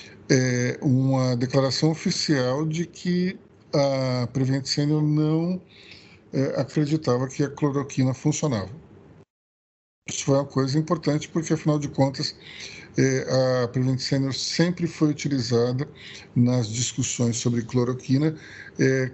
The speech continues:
como um exemplo de que, é, ministrar essa droga funcionava como tra-,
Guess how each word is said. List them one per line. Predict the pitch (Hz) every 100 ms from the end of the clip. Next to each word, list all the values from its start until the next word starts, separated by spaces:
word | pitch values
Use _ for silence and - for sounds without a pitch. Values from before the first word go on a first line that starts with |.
| -
como | - 151 156
um | 151 147 151 151 156 151 156
exemplo | 180 165 131 165 180 131
de | 113 123
que, | - 139 139 - - - - -
é, | - 131 131 -
ministrar | 156 147 160 - - 151 151
essa | 135 120 - 123
droga | 113 117 127 131
funcionava | 127 - 147 - 131 120 123 123 131
como | - 123
tra-, | 123 131 131